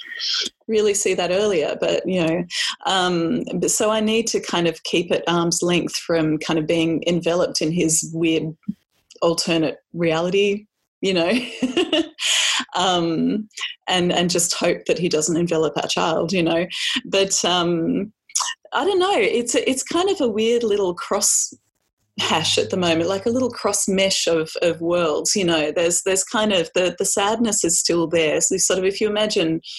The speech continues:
you know, a woven cloth, you know, and, and the, the, the threads that go one way are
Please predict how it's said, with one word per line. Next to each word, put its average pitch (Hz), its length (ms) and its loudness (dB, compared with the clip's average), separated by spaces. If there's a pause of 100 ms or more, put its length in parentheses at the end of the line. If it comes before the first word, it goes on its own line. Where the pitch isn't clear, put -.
(140)
you 233 220 0
know, 170 140 2
a 190 120 2
woven 180 420 0
cloth, 165 400 -2 (120)
you 175 60 0
know, 160 220 2
and, 170 160 2
and 165 360 0
the, 175 280 0
the, - 220 0
the 165 200 0 (460)
threads 220 340 2
that 170 180 -2
go 165 200 2
one 170 320 0
way 151 460 2
are 160 500 0